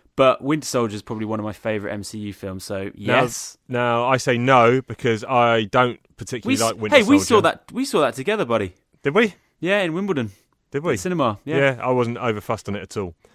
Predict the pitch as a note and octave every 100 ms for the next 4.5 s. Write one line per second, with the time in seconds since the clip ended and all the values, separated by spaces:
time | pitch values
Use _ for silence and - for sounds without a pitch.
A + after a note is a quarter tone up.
0 | _ A#2 A#2+ B2 B2+ B2 B2 B2 A#2 A2
1 | - G#2 G2 F2 F2+ E2 _ _ - _
2 | _ _ _ _ _ _ - B2+ C#3 E3+
3 | - C3+ - C3+ B2 - B2+ C3+ E3 D3+
4 | A2+ G#2 A#2 C3+ D3+